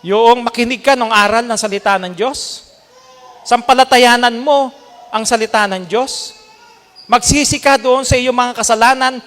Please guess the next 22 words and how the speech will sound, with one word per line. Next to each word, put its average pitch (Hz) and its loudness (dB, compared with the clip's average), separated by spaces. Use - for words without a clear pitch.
huwag 226 2
mo 247 -4
nang 277 -2
ulitin 285 -4
muli 277 0
ang 190 -6
iyong 240 -6
mga 214 -2
pagkakasala, 214 -2
magbotismo 175 -8
ka 127 -10
sa - -12
iglesia 160 -6
ng 139 -14
Diyos. - -16
Mga 180 -4
hakbang 175 2
para 170 0
ang 160 -8
tao 175 0
ay 175 -4
maligtas. 139 -10